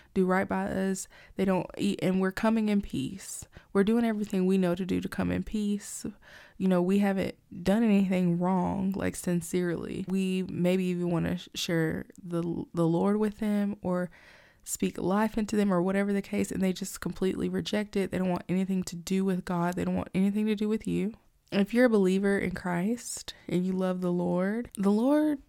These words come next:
his light should be shining through you and to other people. So, um, yeah, if they don't want anything to do with God, it's more than likely they, they're not gonna want anything to do with you either, because God's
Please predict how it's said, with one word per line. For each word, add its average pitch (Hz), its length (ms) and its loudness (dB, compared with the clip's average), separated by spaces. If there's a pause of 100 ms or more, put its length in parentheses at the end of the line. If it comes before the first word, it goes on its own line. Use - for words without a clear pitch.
(220)
his 254 280 2
light 226 320 2
should 202 160 -2
be 202 100 0
shining 202 440 0
through 190 320 0
you 185 420 0 (260)
and 185 240 0 (360)
to - 160 -4
other 180 220 -2
people. 185 480 -2
So, - 300 -4 (760)
um, 185 640 -2 (360)
yeah, 196 400 0
if 190 80 -2
they 202 100 2
don't 208 140 2
want 202 140 0
anything 196 320 2
to 190 60 2
do 185 60 2
with 180 160 -2
God, 196 400 -2 (800)
it's - 380 -4 (100)
more 214 240 6
than 262 100 6
likely 208 440 2
they, 185 240 2
they're 175 340 0
not 185 140 2
gonna 190 120 0
want 185 140 0
anything 175 320 0
to 170 60 2
do 165 40 2
with 170 100 -2
you 175 180 -2
either, 185 580 0
because 185 480 -4 (480)
God's 190 480 -2